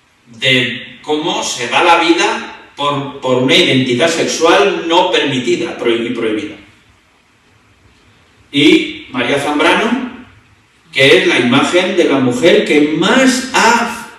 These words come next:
hablado sobre su propia condición de exiliada. Ella ha reflexionado más que nadie sobre el exilio. Y de hecho, después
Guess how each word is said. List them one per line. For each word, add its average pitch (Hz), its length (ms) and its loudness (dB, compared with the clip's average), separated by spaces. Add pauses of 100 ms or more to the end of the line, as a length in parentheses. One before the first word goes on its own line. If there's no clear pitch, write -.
(300)
hablado - 480 -4
sobre 135 440 -6
su 139 260 -8
propia 190 400 0
condición 160 600 -4 (540)
de 160 120 -4
exiliada. - 640 -8 (1400)
Ella 208 260 0 (340)
ha - 140 -2
reflexionado 208 1000 -6
más 220 220 -8
que 185 140 -14
nadie 185 360 -12 (300)
sobre 127 280 -16
el 123 60 -16
exilio. 123 440 -14 (360)
Y 175 100 0
de 170 300 6
hecho, 233 460 -4 (580)
después 156 600 0